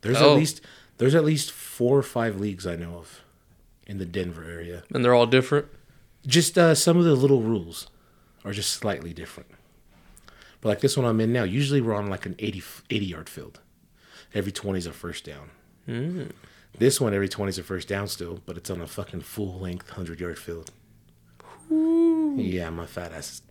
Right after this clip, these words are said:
Speaker 1: be getting tired. But, um,
Speaker 2: How long are the quarters?
Speaker 1: It's two twenty-five minute halves.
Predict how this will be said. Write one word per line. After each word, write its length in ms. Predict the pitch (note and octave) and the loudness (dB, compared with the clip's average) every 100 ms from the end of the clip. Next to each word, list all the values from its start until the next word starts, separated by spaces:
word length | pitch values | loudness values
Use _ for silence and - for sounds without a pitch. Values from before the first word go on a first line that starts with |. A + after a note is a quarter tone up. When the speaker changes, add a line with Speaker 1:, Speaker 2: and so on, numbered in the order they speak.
| - | -18
Speaker 1:
be 80 | |
getting 200 | D2+ - | -16 -14
tired. 320 | - D#2 D#2 - - - - _ - _ _ _ _ _ _ _ _ _ _ _ - | -14 -14 -14 -18 -20 -20 -20 _ -20 _ _ _ _ _ _ _ _ _ _ _ -4
But, 140 | G2+ | -2
um, 320 | F2+ F2 D#2 - - - _ - - | -2 -6 -10 -16 -20 -20 _ -20 -8
Speaker 2:
How 140 | C#3 E3 | 4 8
long 220 | F3 F3 | 8 6
are 60 | D#3 | 2
the 80 | |
quarters? 580 | C3+ F3 F3+ B2 - - - _ _ _ _ - - - - | 0 2 4 2 -2 -10 -16 _ _ _ _ -20 -20 -14 -4
Speaker 1:
It's 180 | A#2 - | -2 0
two 280 | - D3+ | 2 2
twenty-five 500 | D3 C#3 B2+ A#2 A#2+ | 2 0 -2 0 -2
minute 180 | A2 G2 | -2 -6
halves. 400 | F2 - - - | -10 -14 -16 -16